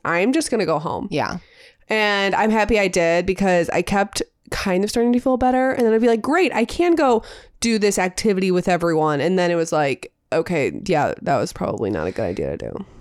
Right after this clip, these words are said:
Speaker 2: I'm sorry. There's just nothing. Babies at a lake are really hard.
Speaker 1: And you're tied to the house because
Speaker 2: I know. Liz and
Speaker 1: you
Speaker 2: I
Speaker 1: have a
Speaker 2: spent, like,
Speaker 1: baby.
Speaker 2: I probably spent, like,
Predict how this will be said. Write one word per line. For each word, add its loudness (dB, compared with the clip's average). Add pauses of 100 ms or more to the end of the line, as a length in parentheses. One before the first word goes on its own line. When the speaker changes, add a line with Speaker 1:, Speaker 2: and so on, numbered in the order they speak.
(500)
Speaker 2:
I'm 0
sorry. 0
There's -2
just -2
nothing. -2 (240)
Babies 0
at -2
a 0
lake 0
are 0
really -2
hard. -4 (280)
Speaker 1:
And 2 (300)
you're 0
tied 0
to 0
the -6
house -4
because -8 (180)
Speaker 2:
I -2
know. -2
Liz 0
and 2
Speaker 1:
you 4
Speaker 2:
I 4
Speaker 1:
have 2
a -4
Speaker 2:
spent, 0
like, 0
Speaker 1:
baby. -2
Speaker 2:
I 0
probably 0
spent, -2
like, -2